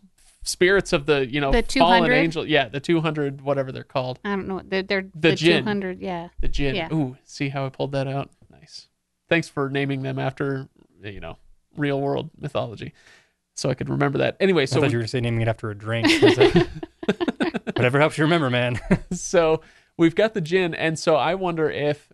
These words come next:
Speaker 1: uh, if Brent wasn't sure what else to do with the Color Prince, uh, but knew that the story was gonna go somewhere else, and so he's just like, "Ah, you know what? I'm gonna take this opportunity to set up something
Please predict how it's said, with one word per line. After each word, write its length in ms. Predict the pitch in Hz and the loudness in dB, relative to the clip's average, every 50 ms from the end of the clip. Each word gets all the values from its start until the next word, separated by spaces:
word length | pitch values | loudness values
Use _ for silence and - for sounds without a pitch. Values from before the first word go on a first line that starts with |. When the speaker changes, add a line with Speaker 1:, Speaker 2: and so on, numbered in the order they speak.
| _ _ | _ _
Speaker 1:
uh, 340 | - 147 135 135 135 131 78 - _ _ _ _ - - - 101 98 - - - - _ _ _ _ _ _ _ _ _ _ _ _ | -6 -4 -2 -2 -2 -4 -6 -10 _ _ _ _ -20 -20 -20 _ _ -20 -20 -20 -20 _ _ _ _ _ _ _ _ _ _ _ _
if 200 | - 151 - - | -4 -4 -2 -4
Brent 760 | 151 147 151 151 156 165 170 170 170 165 - - - - - - _ | -10 -6 -2 0 0 2 2 2 0 -2 -8 -14 -16 -16 -16 -16 _
wasn't 420 | 139 147 143 156 160 - 170 175 | -8 0 2 2 2 2 -2 -6
sure 420 | - - - - 165 160 160 160 156 | -8 -10 -6 -2 -2 0 0 0 0
what 340 | 151 139 147 147 151 147 - - | -2 -4 -2 0 0 0 0 -2
else 220 | 123 139 139 - - | -4 -4 -4 -6 -10
to 100 | - 151 | -14 -14
do 320 | 151 - 104 110 143 185 | -12 -12 -8 -8 -6 -6
with 540 | 202 208 208 202 190 190 185 - - _ _ _ _ _ | -6 -6 -4 0 0 0 0 -2 -6 _ _ _ _ _
the 80 | 175 - | -8 -4
Color 260 | - 170 170 170 170 | -2 -2 0 -2 -2
Prince, 440 | - - 175 180 185 190 - - - _ _ _ _ _ _ _ _ - | -2 -2 0 0 0 -2 -4 -10 -16 _ _ _ _ _ _ _ _ -4
uh, 280 | - 139 135 135 - - _ 123 139 151 | -2 0 0 0 -2 -4 _ -6 -4 0
but 160 | - 127 - | -2 -2 0
knew 220 | 160 160 160 165 160 | 0 2 2 2 2
that 160 | 151 139 - | 2 0 -2
the 80 | 147 135 | -4 -10
story 360 | - - 165 147 147 143 139 | -4 -2 0 0 2 0 0
was 180 | 135 135 135 | -4 -6 -6
gonna 200 | - 139 131 131 | -4 -6 -6 -6
go 260 | 135 - 135 135 131 139 | -4 -4 -2 -2 -2 -2
somewhere 420 | - - 143 139 135 139 135 135 | -4 -4 -4 -4 -2 -2 -2 -2
else, 320 | 135 135 147 165 165 - | -2 -2 -4 -6 -6 -8
and 120 | - 151 - | -10 -10 -6
so 140 | - 135 131 | -4 -4 -4
he's 100 | 139 151 | -6 -8
just 160 | 139 - - | -12 -10 -8
like, 160 | - - - - | -8 -8 -6 -4
"Ah, 120 | - - - | -2 -2 -2
you 120 | 127 147 | -2 -2
know 100 | 160 165 | -2 0
what? 140 | 175 185 - | -2 -2 -2
I'm 120 | - 165 | -4 -4
gonna 160 | 160 160 151 | -2 -2 -2
take 180 | 147 - 147 - | -2 -4 -4 -4
this 160 | - 147 - | -6 -4 -4
opportunity 520 | 143 151 - _ - 151 147 147 147 147 139 | -4 -4 -4 _ -8 -6 -4 -4 -4 -6 -8
to 80 | 139 | -8
set 280 | - - - 147 147 143 | -10 -4 0 0 0 0
up 140 | 139 - - | -2 -4 -6
something 580 | - 147 143 - - 143 135 135 131 131 - | -8 -8 -8 -6 -6 -6 -6 -6 -10 -14 -16